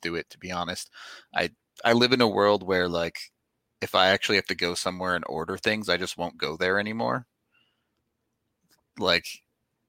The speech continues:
if I'm picking something up, I have to be able to order it from the app or online beforehand.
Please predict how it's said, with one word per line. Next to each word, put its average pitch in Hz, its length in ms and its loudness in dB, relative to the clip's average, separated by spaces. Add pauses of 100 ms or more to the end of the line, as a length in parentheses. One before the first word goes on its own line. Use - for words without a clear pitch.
(300)
if - 120 0
I'm 101 160 6
picking 107 320 0
something 98 320 0
up, 95 180 4
I 85 80 6
have 85 220 4
to - 80 -14
be 90 140 2
able 87 160 -2
to 78 40 2
order 87 300 -2
it 78 80 -6
from 92 120 -6
the 82 120 -4
app 78 280 4
or 65 140 -2
online 80 400 -2
beforehand. 85 640 -4